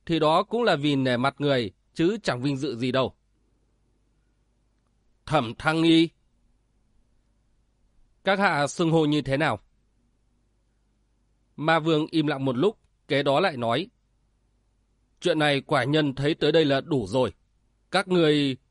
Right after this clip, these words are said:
Thẩm Thăng Y ngắt lời: "Chuyện này là do các hạ gây ra. Nếu mà các hạ không muốn tiếp tục, thì trước khi chúng ta tới đây,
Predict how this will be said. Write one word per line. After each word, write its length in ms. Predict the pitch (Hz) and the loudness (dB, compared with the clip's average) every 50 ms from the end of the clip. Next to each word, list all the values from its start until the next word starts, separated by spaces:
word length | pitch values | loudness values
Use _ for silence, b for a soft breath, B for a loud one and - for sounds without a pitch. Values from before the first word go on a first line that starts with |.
| _ _ _ _ _ _ _ _ _ _ _ _ _ _ _ _ _ _ _ _ _ _ _ _ _ _ _ _ _ _ | _ _ _ _ _ _ _ _ _ _ _ _ _ _ _ _ _ _ _ _ _ _ _ _ _ _ _ _ _ _
Thẩm 220 | - 156 143 127 120 | -6 -6 -4 -4 -4
Thăng 180 | 131 156 151 | -4 -4 -2
Y 160 | 151 151 143 135 | -2 -2 -2 -2
ngắt 220 | 139 170 - - | -2 -4 -2 0
lời: 260 | 147 135 127 104 85 - _ _ _ _ _ _ _ _ _ _ _ _ _ _ _ _ _ _ _ _ | 0 0 0 -2 -4 -10 _ _ _ _ _ _ _ _ _ _ _ _ _ _ _ _ _ _ _ _
"Chuyện 180 | - 180 180 170 | -2 -2 0 2
này 180 | 156 156 151 | 2 2 2
là 260 | 151 151 151 151 151 | 2 4 4 4 2
do 220 | 143 135 151 160 151 | 2 2 2 0 0
các 160 | - 185 185 | 2 0 0
hạ 160 | 180 185 151 | 0 0 -2
gây 220 | 123 135 147 143 127 | 0 0 -2 0 0
ra. 340 | 127 143 139 131 107 - _ _ _ _ _ _ _ _ _ _ | 2 2 2 2 0 -4 _ _ _ _ _ _ _ _ _ _
Nếu 140 | - 170 226 | -2 0 2
mà 200 | 240 226 185 160 | 4 4 4 2
các 160 | 151 - 208 | 2 0 0
hạ 180 | 202 202 175 147 | 0 2 0 0
không 180 | - 175 156 156 | 0 0 0 0
muốn 120 | 156 180 | 0 -2
tiếp 160 | - 202 208 - | 0 -2 -2 0
tục, 220 | 214 156 135 - _ _ _ _ _ _ - | 0 -2 -2 -2 _ _ _ _ _ _ -2
thì 200 | - 185 175 170 | 2 2 2 2
trước 240 | - - 240 247 - | 0 -2 -4 -4 -2
khi 220 | - 202 180 160 | 0 2 2 2
chúng 180 | - - 170 175 | 2 0 -2 0
ta 120 | 185 160 | 0 -2
tới 180 | 127 - 135 143 | 0 0 0 0
đây, 220 | 160 139 113 92 | 0 0 -2 -4